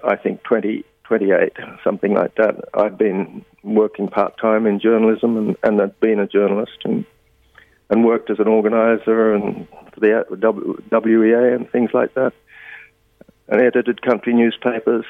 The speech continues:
And, but, uh, in my, my first book came out when I was tw-, twenty-eight, uh, Futility and Other Animals, and, uh, it got great reviews.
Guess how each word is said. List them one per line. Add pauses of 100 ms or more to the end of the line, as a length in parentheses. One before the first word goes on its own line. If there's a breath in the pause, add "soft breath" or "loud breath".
(140)
And,
but, (200)
uh,
in (320 loud breath)
my,
my
first
book
came
out (680)
when
I
was (260)
tw-, (140)
twenty-eight, (400)
uh, (180)
Futility
and
Other
Animals, (720 soft breath)
and,
uh, (880)
it
got
great
reviews.